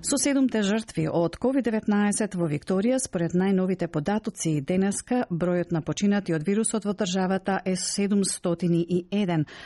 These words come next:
а на национално ниво седумстотини осумдесет и осум. Но по скокот од седумдесет и шест нови случаи вчера, таа бројка се намали на пеесет и еден. Дневниот просек на нови случаи во следните две седмици ќе биде клучен во планот на државата за излез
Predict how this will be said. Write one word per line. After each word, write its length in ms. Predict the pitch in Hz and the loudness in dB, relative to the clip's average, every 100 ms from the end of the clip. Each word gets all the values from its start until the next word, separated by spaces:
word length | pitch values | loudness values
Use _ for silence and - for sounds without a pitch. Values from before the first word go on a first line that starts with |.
| - | -4
а 100 | 247 | 0
на 100 | 226 | 2
национално 720 | 202 - 180 180 185 175 151 | 2 0 2 2 2 2 2
ниво 260 | 156 180 254 | 2 2 0
седумстотини 720 | 175 156 147 208 196 196 180 | 0 -2 -2 -2 0 2 2
осумдесет 640 | 165 180 165 156 165 - | 0 0 0 0 -2 -2
и 80 | 185 | 0
осум. 400 | 180 - 135 151 - - - - - - 220 | 0 -2 -4 -6 -12 -18 -16 -18 -20 -6 0
Но 200 | 247 254 | 0 2
по 140 | 240 | -2
скокот 460 | - 240 233 226 214 | 0 -2 0 0 -2
од 160 | 208 | -2
седумдесет 720 | - 220 185 190 185 185 175 | -2 0 2 2 2 0 -2
и 80 | 170 | -2
шест 420 | 165 233 269 - - | 0 0 -2 -4 2
нови 320 | 202 208 202 | 4 4 2
случаи 380 | - 180 165 143 | 0 -2 -2 -4
вчера, 380 | - 208 254 277 | -2 0 0 0
таа 260 | 226 208 | 0 0
бројка 420 | 170 180 185 208 | 0 0 0 0
се 240 | 202 - 208 | -2 0 2
намали 440 | 190 175 180 175 | 2 4 2 2
на 120 | 175 | 0
пеесет 500 | 170 220 233 - - | 0 0 0 0 -2
и 120 | 165 143 | -2 0
еден. 280 | 135 113 - - - - - - 190 | -2 -6 -8 -18 -18 -18 -20 -10 0
Дневниот 480 | 254 269 240 185 | 2 4 2 2
просек 360 | - 233 247 233 | 0 0 0 0
на 100 | 190 | 2
нови 200 | 180 175 | 2 0
случаи 420 | - 185 190 185 | 0 -2 0 0
во 100 | 160 | 0
следните 480 | - 175 170 156 147 | 0 0 0 0 -2
две 200 | 139 226 | 0 0
седмици 520 | - 190 208 240 269 | 0 2 2 2 -2
ќе 100 | 226 | 0
биде 220 | 170 156 | 0 -2
клучен 500 | - 196 226 - 226 | -2 -2 0 2 2
во 160 | 185 202 | 2 0
планот 480 | 190 196 233 247 226 | -2 0 2 2 2
на 140 | 170 | 0
државата 500 | 151 190 190 202 202 | 0 0 0 0 -2
за 200 | 160 165 - | -2 -2 0
излез 380 | 208 220 208 | 0 2 0